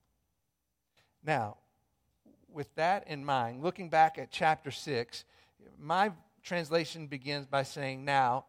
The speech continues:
at this time." Yours may say, "In those days." That phrase is important because it becomes a marker of transition.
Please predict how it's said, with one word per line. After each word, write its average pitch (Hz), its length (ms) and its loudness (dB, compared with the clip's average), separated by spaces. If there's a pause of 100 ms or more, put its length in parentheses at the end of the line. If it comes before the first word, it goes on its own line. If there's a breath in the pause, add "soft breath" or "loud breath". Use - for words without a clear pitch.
at 180 300 2
this - 560 -4
time." 113 480 0 (560)
Yours 180 260 2
may 190 180 2
say, 165 440 2
"In 202 420 -2
those 151 480 2
days." 107 640 0 (560 soft breath)
That 208 320 4
phrase 226 380 4
is 170 80 -2
important 165 560 4
because 165 340 0
it 226 140 0
becomes 208 520 0
a 165 120 2
marker 214 540 6
of 170 240 2
transition. 156 920 -4